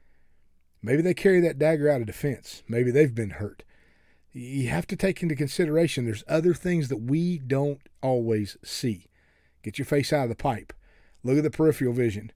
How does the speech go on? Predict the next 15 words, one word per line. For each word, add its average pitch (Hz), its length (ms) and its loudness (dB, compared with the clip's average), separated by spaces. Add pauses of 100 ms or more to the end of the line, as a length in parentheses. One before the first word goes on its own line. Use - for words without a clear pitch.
(320)
Look 120 100 -4
at 143 60 2
what's 156 160 0
going 156 260 2
on 151 160 4
around 135 280 0
the 127 60 -2
situation 120 680 -4 (340)
before 127 300 0
we 123 100 2
jump 113 280 0
to - 80 -16
conclusions, 107 560 -4
before 117 300 -4
we 113 180 -2